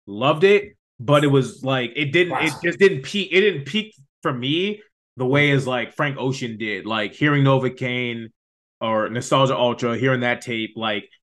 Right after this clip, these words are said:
Speaker 2: Sure.
Speaker 1: some of those songs on there, hearing, like, pyra-, like, Sampha doesn't have a song that matches up with, like, Pyramids for me.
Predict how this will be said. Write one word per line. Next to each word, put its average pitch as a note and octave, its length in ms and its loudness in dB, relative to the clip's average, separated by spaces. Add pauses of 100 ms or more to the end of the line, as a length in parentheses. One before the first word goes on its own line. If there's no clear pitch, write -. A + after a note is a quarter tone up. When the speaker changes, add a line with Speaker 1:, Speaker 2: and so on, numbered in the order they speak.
(120)
Speaker 2:
Sure. - 320 -10 (100)
Speaker 1:
some D3+ 100 4
of C#3+ 60 4
those C3+ 200 4
songs E3 360 4
on D3+ 180 4
there, C#3 340 2
hearing, F3 300 2
like, B2+ 280 -4
pyra-, D3+ 280 -6
like, B2 240 -6 (840)
Sampha E3 280 -2
doesn't D#3 200 0
have C#3+ 120 0
a B2 40 -6
song C3 300 -4
that A2 120 -6
matches A2+ 380 -8
up G#2+ 160 -8
with, G#2 120 -14
like, F#2+ 240 -6 (160)
Pyramids - 640 -8 (160)
for G#2+ 100 -4
me. D#2+ 300 -12